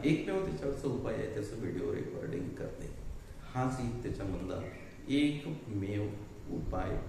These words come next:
आहे मित्रो. म्हणजे तो जो प्रश्न आहे, हे जर त्यांनी त्याच्यामध्ये जर नमूद केलं, तर तुमच्या मनामधला तो प्रश्न सुद्धा निघून जाणार आहे आणि तुम्ही कुठलेही तुमच्या मनामध्ये प्रश्न उपस्थित न होता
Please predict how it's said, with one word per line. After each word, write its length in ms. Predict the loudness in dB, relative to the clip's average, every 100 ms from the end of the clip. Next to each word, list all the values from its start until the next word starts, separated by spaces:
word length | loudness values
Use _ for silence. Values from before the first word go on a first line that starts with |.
| -4
आहे 260 | -4 -4 -2
मित्रो. 420 | -2 0 0 2
म्हणजे 240 | 4 4 4
तो 180 | 6 6
जो 120 | 4
प्रश्न 400 | 2 2 2 4
आहे, 300 | 4 6 4 0 -2 -4 -2 6
हे 100 | 8
जर 220 | 10 8
त्यांनी 260 | 6 2 2
त्याच्यामध्ये 440 | 2 4 4 4
जर 160 | 4 4
नमूद 280 | 4 4 2 2
केलं, 180 | 2
तर 160 | 2 0
तुमच्या 280 | 0 2 2
मनामधला 640 | 2 4 4 2 0 0
तो 80 | 0 0
प्रश्न 320 | 0 0 0
सुद्धा 360 | 2 4 6 6 2 -4 -6 0
निघून 360 | 6 10 10 8
जाणार 280 | 6 6
आहे 160 | 6 4 0 -4 -2
आणि 200 | 2 2 4
तुम्ही 200 | 6 6 6 2 -4 -2
कुठलेही 560 | 0 4 6 6 6 4
तुमच्या 300 | 4 4 4
मनामध्ये 480 | 4 4 2 2
प्रश्न 360 | 2 2 2 2
उपस्थित 560 | 2 2 0 -2 -2 2
न 60 |
होता 400 | 6 6 4 0